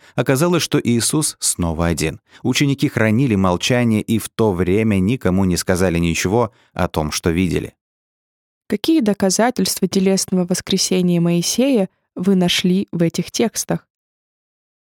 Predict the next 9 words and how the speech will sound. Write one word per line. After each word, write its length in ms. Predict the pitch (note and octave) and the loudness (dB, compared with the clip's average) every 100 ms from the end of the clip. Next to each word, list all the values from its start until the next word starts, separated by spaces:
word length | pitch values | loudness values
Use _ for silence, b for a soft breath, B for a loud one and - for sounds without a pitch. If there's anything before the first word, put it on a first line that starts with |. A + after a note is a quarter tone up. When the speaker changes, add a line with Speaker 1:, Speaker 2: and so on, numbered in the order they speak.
| - | -4
Speaker 2:
Некоторые 560 | - - A#3+ G3 F#3+ | -2 0 0 0 0
отцы 480 | - G3 - - G3+ | 0 -2 0 0 0
Александрийской 880 | - F3+ F3+ - F#3+ F#3+ G3 - F#3+ | 2 0 0 0 0 2 0 0 -2
греческой 600 | F3 F#3+ F#3+ - - F#3 | 0 0 0 -4 -4 -4
церкви 560 | - A#3+ D4+ - G3 G3 A3+ | 0 0 0 -2 -4 -2 -4
утверждали, 760 | - B3+ B3 - F3+ D#3+ D#3+ _ _ _ _ - | 0 0 0 0 0 0 -2 _ _ _ _ -4
когда 360 | G3+ F#3 G#3 | -2 2 2
Моисей 680 | G#3+ G#3 G#3 - - G3+ F#3+ | 4 2 2 0 0 0 0
умер, 380 | - D#4+ C4 F#3 | 0 2 2 0